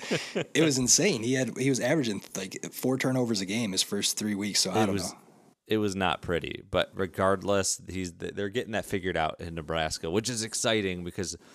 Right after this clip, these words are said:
Speaker 2: they've been, like, on the cusp for, like, three years with Scott Frost. So to see them finally turning the corner a little bit, I think that team's gonna be a force in the next couple of years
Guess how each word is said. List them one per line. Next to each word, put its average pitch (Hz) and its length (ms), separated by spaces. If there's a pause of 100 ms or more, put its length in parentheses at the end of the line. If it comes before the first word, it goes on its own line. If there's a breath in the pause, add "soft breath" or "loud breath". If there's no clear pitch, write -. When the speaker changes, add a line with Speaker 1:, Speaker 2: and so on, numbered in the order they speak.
(120)
Speaker 2:
they've 117 160
been, 127 160
like, 107 240
on 101 240
the 95 380
cusp - 400
for, 90 260
like, 87 220
three 110 400
years 101 520
with 95 140
Scott 101 320
Frost. 92 580 (260 loud breath)
So 117 120
to 98 60
see 120 160
them 101 240
finally 95 320
turning 92 320
the 85 80
corner 90 340
a 110 80
little 117 180
bit, 135 280
I 92 80
think - 260
that - 140
team's 117 260
gonna 104 120
be 98 40
a 90 60
force 92 320
in 82 60
the 80 40
next 80 200
couple 82 240
of 80 60
years 78 360